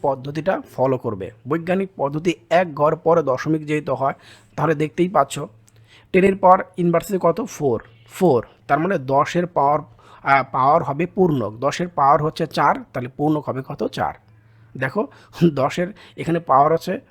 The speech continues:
মাইনাস ফোর, মাইনাস ফোরকে আমরা বার ফোর আকারে লিখব, বার ফোর আকারে লিখব। বাকি যে সংখ্যাগুলো আছে এগুলা, এগুলোর মতোই লিখতে পারবো।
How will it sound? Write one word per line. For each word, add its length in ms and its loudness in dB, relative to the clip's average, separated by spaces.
মাইনাস 520 0
ফোর, 160 -4
মাইনাস 500 -4
ফোরকে 300 -6
আমরা 160 -2
বার 420 4
ফোর 320 -2
আকারে 320 0
লিখব, 360 -4
বার 440 4
ফোর 340 0
আকারে 300 -2
লিখব। 260 -8
বাকি 300 -6
যে 100 -8
সংখ্যাগুলো 440 -4
আছে 220 -2
এগুলা, 260 -2
এগুলোর 200 0
মতোই 220 -2
লিখতে 260 -6
পারবো। 240 -4